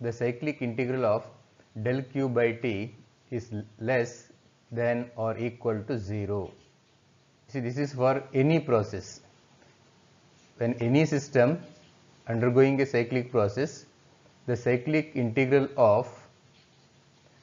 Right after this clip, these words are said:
del Q by T is less than or equal to zero.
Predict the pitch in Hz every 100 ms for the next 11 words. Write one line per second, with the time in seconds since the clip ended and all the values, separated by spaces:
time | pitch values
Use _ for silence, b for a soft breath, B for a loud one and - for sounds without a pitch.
0 | - _ - 113 123 135 139 156 135 123
1 | 120 120 131 113 87 113 139 - _ _
2 | _ _ - 131 - 113 120 120 147 127
3 | 113 110 113 110 151 113 107 82